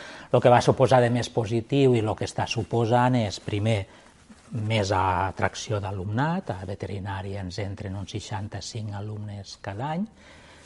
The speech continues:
Són alumnes de, de talent, són alumnes que entren a notes de tall entre onze i dotze. I a vegades deien, «Bueno, si feu a veterinària de Lleida no vindran alumnes bons», doncs venen igual aquí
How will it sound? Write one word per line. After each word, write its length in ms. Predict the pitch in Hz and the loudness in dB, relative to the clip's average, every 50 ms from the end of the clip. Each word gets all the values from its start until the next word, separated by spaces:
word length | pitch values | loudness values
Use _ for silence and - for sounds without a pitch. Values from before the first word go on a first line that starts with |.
| - - | -10 2
Són 280 | - 147 131 120 110 98 | 6 6 6 6 4 0
alumnes 800 | 107 110 117 123 120 113 107 107 104 104 104 104 104 98 95 101 98 | 0 0 2 2 2 2 0 0 -2 -2 -2 -4 -4 -6 -6 -4 -4
de, 140 | 107 101 98 98 98 98 | -2 -2 -2 -4 -4 -4
de 160 | 101 98 98 90 | -4 -6 -6 -4
talent, 380 | - 101 95 104 117 147 175 - - - _ _ - | -4 -4 -2 2 2 0 0 -2 -6 -18 _ _ -12
són 180 | - 113 95 | -10 -8 -6
alumnes 460 | 95 95 98 101 104 101 101 98 - | -6 -6 -6 -6 -8 -8 -10 -10 -10
que 100 | - 104 | -8 -8
entren 240 | 95 101 - 107 101 | -8 -8 -8 -8 -8
a 80 | 101 101 | -6 -6
notes 380 | 98 98 95 - - 101 90 | -6 -6 -6 -6 -6 -8 -6
de 100 | 92 98 87 - | -6 -8 -8 -6
tall 240 | 101 98 101 95 | -6 -6 -4 -4
entre 240 | 95 98 95 101 98 | -6 -6 -6 -8 -8
onze 320 | 95 101 98 98 - 95 85 | -6 -6 -8 -8 -8 -10 -8
i 80 | 87 | -4
dotze. 380 | 107 123 143 - - - 131 - - _ _ - - - - - _ - - | -2 -4 -4 -4 -8 -10 -10 -12 -12 _ _ -20 -20 -20 -20 -20 _ -18 -16
I 360 | 110 101 104 104 101 101 104 | -14 -14 -14 -14 -12 -12 -10
a 40 | 92 | -8
vegades 500 | 104 101 98 98 98 98 104 101 101 98 92 | -6 -4 -4 -4 -4 -4 -4 -4 -4 -4 -4
deien, 380 | 107 98 101 101 101 98 98 101 | -2 -2 0 0 0 -2 0 0
«Bueno, 220 | 131 160 156 139 113 | 0 0 0 -2 -2
si 140 | - 120 104 | -4 -4 0
feu 200 | - 127 135 135 | 2 2 4 4
a 300 | 135 135 135 135 131 127 | 4 6 6 6 6 4
veterinària 440 | 127 123 - 123 123 127 127 123 123 | 4 2 0 0 0 0 0 2 2
de 140 | 120 135 143 | 2 2 2
Lleida 220 | 147 151 156 151 | 2 2 0 0
no 120 | 147 139 123 | 0 0 0
vindran 360 | 120 117 117 120 123 120 120 | 0 0 0 0 0 0 0
alumnes 500 | 117 120 131 131 127 127 127 127 113 107 | 0 0 0 2 2 0 0 0 0 2
bons», 380 | 110 131 147 151 151 147 127 117 | 2 4 4 4 2 0 -2 -2
doncs 520 | 110 107 101 101 104 107 - - 101 98 98 | -2 -2 -2 -4 -6 -8 -10 -14 -14 -10 -8
venen 280 | 104 98 98 95 98 | -8 -8 -6 -8 -6
igual 300 | 95 98 101 101 101 101 101 | -6 -4 -2 -2 -2 -2 -4
aquí 300 | 98 - - 139 175 | -4 -4 -2 -2 -2